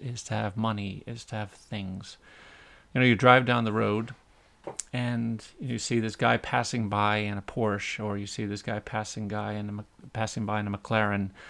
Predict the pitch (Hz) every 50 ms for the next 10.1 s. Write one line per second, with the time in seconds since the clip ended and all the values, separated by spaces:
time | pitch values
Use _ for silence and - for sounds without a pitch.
0 | - - - - - - - - _ - 120 110 110 110 107 104 - - - 120
1 | 113 113 113 113 110 110 107 117 - - - 135 123 - - - - 117 113 117
2 | 120 110 - 117 113 110 113 110 107 107 110 107 107 110 110 110 104 104 101 98
3 | 98 - - 113 110 104 104 - - - 113 110 101 - - 110 107 101 101 -
4 | - 107 110 113 110 - - - - - 254 240 147 120 - - 113 107 123 120
5 | 117 117 117 113 110 107 107 104 - - - - - - - _ - - 113 110
6 | - - 120 110 - - 113 110 104 95 - 110 107 107 110 110 104 104 107 107
7 | 107 - - 101 - - 113 107 101 101 104 101 101 - - - - - - -
8 | _ _ _ _ - 156 170 180 170 165 175 175 165 165 156 143 - - - -
9 | - 220 180 120 104 110 110 104 101 101 - - 127 120 113 - - - 135 127
10 | 117 -